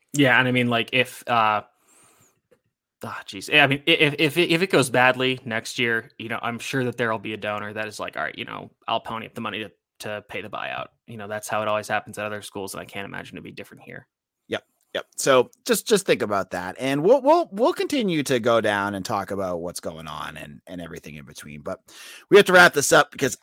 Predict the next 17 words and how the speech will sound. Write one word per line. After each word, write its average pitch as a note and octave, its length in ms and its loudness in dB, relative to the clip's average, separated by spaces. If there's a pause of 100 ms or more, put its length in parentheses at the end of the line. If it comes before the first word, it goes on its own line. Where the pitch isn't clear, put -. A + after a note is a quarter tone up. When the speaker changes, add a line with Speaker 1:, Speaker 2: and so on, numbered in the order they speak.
Speaker 2:
I'm D#3+ 160 4
supposed F3+ 220 2
to D3+ 40 -2
not C#3 280 4
do C3+ 260 2 (120)
shows B2 360 4
longer B2 340 4
than G#2+ 160 -4
thirty G2+ 320 0
minutes, G#2+ 320 -6
Mitch, G2 220 -6
or F#2+ 100 -4
I G#2 80 -4
get F#2+ 160 -8
yelled F#2 320 -8
at. D2 220 -12
So G2 280 -6